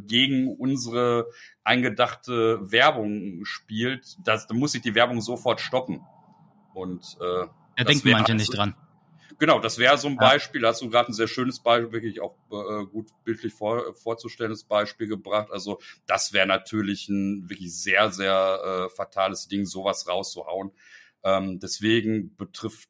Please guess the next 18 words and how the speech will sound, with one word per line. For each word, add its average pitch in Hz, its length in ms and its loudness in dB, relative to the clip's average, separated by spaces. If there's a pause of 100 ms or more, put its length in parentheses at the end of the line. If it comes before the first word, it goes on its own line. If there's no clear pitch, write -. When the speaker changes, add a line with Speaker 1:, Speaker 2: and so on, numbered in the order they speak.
(120)
Speaker 1:
das - 420 -4
eben 101 300 -4
sowohl 92 440 -8
Werbung 92 360 0
als 87 340 -8
auch 87 200 -6
die 90 100 -14
organischen 82 500 -8
Postings, - 540 -16
um, 82 280 -18 (500)
über 101 160 -4
die 92 120 -6
wir 90 60 -10
uns 90 160 -12
ja 80 80 -12
jetzt - 220 -18
gerade 73 200 -14
unterhalten. - 460 -20